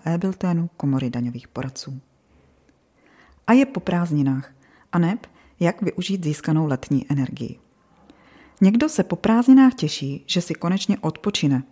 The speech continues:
protože se děti vrátily do školy. Pro někoho zase začíná stres, protože děti mají školu, kroužky, sportovní aktivity a musí zajišťovat celou logistiku.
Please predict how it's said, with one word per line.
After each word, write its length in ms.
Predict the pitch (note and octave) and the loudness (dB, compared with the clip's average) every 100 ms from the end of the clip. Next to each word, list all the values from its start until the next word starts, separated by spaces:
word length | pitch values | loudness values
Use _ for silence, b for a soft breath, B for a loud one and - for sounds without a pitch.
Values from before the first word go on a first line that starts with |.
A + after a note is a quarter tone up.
| - | -12
protože 340 | - C#3 C#3 | -10 -8 -8
se 160 | C3+ C#3 | -8 -10
děti 260 | C3+ - | -10 -6
vrátily 480 | C#3+ C3+ C3+ D#3 D#3+ | -4 -4 -6 -4 -4
do 100 | D3 | -4
školy. 360 | D3 - D#3+ C3+ b b b b b b | -6 -4 -6 -6 b b b b b b
Pro 120 | - A#3+ | 4 6
někoho 380 | C#4 C4 F#3+ | 6 4 2
zase 280 | F3+ E3+ A3 | 0 -2 -2
začíná 480 | G3 F3 A3 A3 A3+ | -2 0 2 4 2
stres, 480 | - E3 D3 - A#3 - | 0 -2 -2 -6 -14 -14
protože 460 | E3 F#3 F#3+ G3 | -8 -6 -4 -2
děti 320 | E3 D3+ - D#3 | -2 -2 -2 0
mají 240 | D3+ E3 | 0 -2
školu, 380 | - - G3+ C#3 | -4 -2 0 0
kroužky, 680 | - - D3 G3 - - C3 | -6 -6 -4 -4 -8 -10 -12
sportovní 560 | - D3+ - E3+ E3 | -10 -10 -4 -2 -2
aktivity 580 | E3+ - D#3+ D#3 D#3+ F#3 B B B B | -2 -6 -4 -4 -4 -6 B B B B
a 40 | D#3 | 0
musí 360 | F#3 A3+ A3 | 2 2 0
zajišťovat 580 | D3+ D3+ E3 - F3+ F3+ - | -2 -4 -4 -6 -6 -6 -10
celou 300 | - E3+ D#3+ | -4 -2 0
logistiku. 640 | D3+ C#3+ C#3+ - C3 - | -2 -4 -8 -8 -12 -12